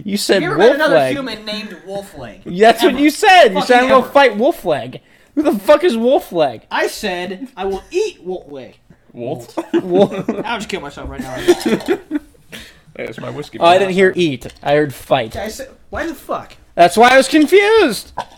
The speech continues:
Speaker 1: I
Speaker 2: You
Speaker 1: wanted
Speaker 2: think my
Speaker 1: more
Speaker 2: brain decided
Speaker 1: elaboration.
Speaker 2: to say that and just played it cool like that made sense?
Speaker 1: I, I don't know. That's why it didn't make sense to me. That's why I asked you to repeat it.
Speaker 2: Okay.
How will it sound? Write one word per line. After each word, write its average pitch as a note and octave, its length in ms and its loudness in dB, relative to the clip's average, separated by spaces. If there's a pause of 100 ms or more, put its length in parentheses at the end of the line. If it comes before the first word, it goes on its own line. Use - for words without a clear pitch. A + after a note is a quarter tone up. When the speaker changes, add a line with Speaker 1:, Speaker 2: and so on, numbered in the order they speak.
(220)
Speaker 1:
I E3 80 2
Speaker 2:
You F#3 60 6
Speaker 1:
wanted C4 240 6
Speaker 2:
think - 0 -
my C4+ 80 2
Speaker 1:
more D4 80 8
Speaker 2:
brain D4 400 8
decided - 0 -
Speaker 1:
elaboration. D4+ 420 4
Speaker 2:
to D3+ 80 -6
say F3 240 -10
that G3+ 240 -4
and F#3+ 120 -12
just E3 180 -16
played F3 180 -12
it D#3 100 -18
cool F3 160 -12
like D3+ 160 -12
that A3 160 -14
made B2+ 160 -18
sense? - 380 -20 (200)
Speaker 1:
I, - 80 -4 (760)
I C#3 80 -10
don't C#3 140 -8
know. A#3 180 -2
That's D3+ 240 -4
why D#3 80 0
it D#3 40 2
didn't F3+ 120 -2
make F#3 140 -2
sense A#3 220 -4
to C#4+ 40 -10
me. E4 160 -2
That's B3 160 -2
why F#3 220 4
I - 40 6
asked G#3+ 400 0
you C#4+ 80 -10
to C4+ 60 -10
repeat D4 300 -4
it. - 260 -6 (160)
Speaker 2:
Okay. - 120 -20